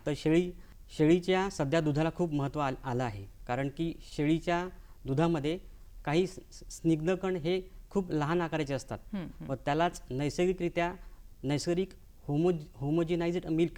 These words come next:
Speaker 1: असं म्हणतात. शेळीच्या दुधामध्ये कॅप्रिक, कॅप्राइक व तसेच कॅप्रेलिक यांसारखी मेदाम्ल असतात व यामुळे शेळ्यांना, शेळ्यांचं जर मांस आपण खाल्लं तर आपल्याला कोणत्याही प्रकारचे आतड्यांचे विकार,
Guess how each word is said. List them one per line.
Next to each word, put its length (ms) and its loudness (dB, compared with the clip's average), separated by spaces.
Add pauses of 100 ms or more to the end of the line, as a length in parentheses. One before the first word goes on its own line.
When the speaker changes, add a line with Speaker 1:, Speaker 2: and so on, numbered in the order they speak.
(120)
Speaker 1:
असं 160 -4
म्हणतात. 300 -2 (1000)
शेळीच्या 340 4
दुधामध्ये 560 2 (600)
कॅप्रिक, 380 2 (400)
कॅप्राइक 400 2 (460)
व 120 -6
तसेच 220 -2
कॅप्रेलिक 480 0 (420)
यांसारखी 500 0
मेदाम्ल 380 0
असतात 280 -6 (560)
व 60 -2
यामुळे 500 2 (420)
शेळ्यांना, 500 2 (540)
शेळ्यांचं 520 0
जर 160 2
मांस 260 0
आपण 240 -2
खाल्लं 260 2
तर 80 -2
आपल्याला 480 -2 (500)
कोणत्याही 300 2
प्रकारचे 500 -2 (300)
आतड्यांचे 480 -2
विकार, 340 -2